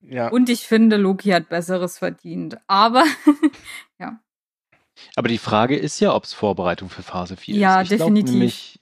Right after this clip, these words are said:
Speaker 3: nicht. Ich glaube
Speaker 1: Nee,
Speaker 3: nicht, dass
Speaker 1: also,
Speaker 3: das, was am Ende passiert, tatsächlich relevant ist für die Kinofilme.
Speaker 1: Äh, also, es ist ja jetzt schon klar, dass in Ant-Man drei Kang der Eroberer der Antagonist sein wird.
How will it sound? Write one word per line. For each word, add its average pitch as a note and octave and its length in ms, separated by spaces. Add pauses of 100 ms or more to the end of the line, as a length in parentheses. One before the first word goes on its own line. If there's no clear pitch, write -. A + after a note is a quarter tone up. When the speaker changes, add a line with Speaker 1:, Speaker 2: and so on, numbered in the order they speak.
Speaker 3:
nicht. - 520 (480)
Ich - 100
glaube G#2+ 240
Speaker 1:
Nee, C#3+ 200
Speaker 3:
nicht, F#3 100
dass A2+ 100
Speaker 1:
also, D3+ 380
Speaker 3:
das, A2+ 240
was A#2+ 140
am A2+ 120
Ende B2+ 260
passiert, - 440
tatsächlich C3+ 460
relevant A#2 340
ist B2 120
für - 120
die A2 100
Kinofilme. - 720 (240)
Speaker 1:
Äh, C#3+ 140 (100)
also, D#3 500 (300)
es C#3+ 140
ist F#3 140
ja E3+ 80
jetzt D#3 300
schon D#3+ 220
klar, D#3+ 400
dass D3+ 360
in C#3 360
Ant-Man C#3+ 520
drei C#3+ 460
Kang C#3+ 300
der C3 120
Eroberer A#2+ 600 (160)
der A#2 200
Antagonist A#2 480
sein G#2 260
wird. - 340